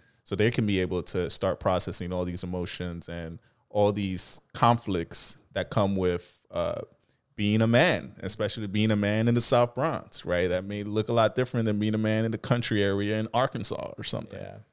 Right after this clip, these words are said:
Speaker 1: right?
Speaker 2: Mm-hmm. Hmm.
Speaker 1: So, you know, I think, uh, with that, you know, it, it also ties into other topics or other related, uh,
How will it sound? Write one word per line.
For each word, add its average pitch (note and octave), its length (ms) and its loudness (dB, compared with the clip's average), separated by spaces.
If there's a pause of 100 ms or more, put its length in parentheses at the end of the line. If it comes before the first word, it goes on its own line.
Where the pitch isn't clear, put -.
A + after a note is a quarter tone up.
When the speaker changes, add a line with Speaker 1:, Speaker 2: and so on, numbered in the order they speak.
(140)
Speaker 1:
right? F#2+ 280 -2
Speaker 2:
Mm-hmm. - 420 -20 (1300)
Hmm. A2+ 80 -20 (100)
Speaker 1:
So, B2 500 4
you D3+ 120 2
know, C#3+ 100 8
I B2+ 160 10
think, C#3 240 4 (420)
uh, A2+ 280 8
with B2 300 0
that, G2+ 440 6 (260)
you A2 140 0
know, G2+ 100 4
it, G#2+ 340 6
it G#2+ 140 4
also A2 380 8
ties G2+ 340 2
into G2 640 0 (440)
other A2 480 4 (260)
topics - 440 0
or F#2 180 0
other A#2+ 240 6
related, G2+ 500 2 (440)
uh, F2 480 2